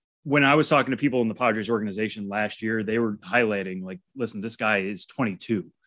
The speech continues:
A lot of pitchers go through rough patches early. We were talking about Max Fried earlier.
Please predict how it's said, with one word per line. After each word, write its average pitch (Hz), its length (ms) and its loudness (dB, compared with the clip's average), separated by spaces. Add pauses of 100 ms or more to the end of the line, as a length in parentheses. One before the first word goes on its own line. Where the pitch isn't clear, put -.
(340)
A 110 60 -8
lot 120 220 2
of 110 60 -2
pitchers 117 300 -4
go 110 260 -2
through 107 240 -4
rough 101 260 -4
patches 95 360 -6
early. 101 380 -4 (400)
We 131 160 4
were 147 100 4
talking 147 220 4
about 131 180 2
Max 117 240 0
Fried 135 380 2
earlier. 95 460 -6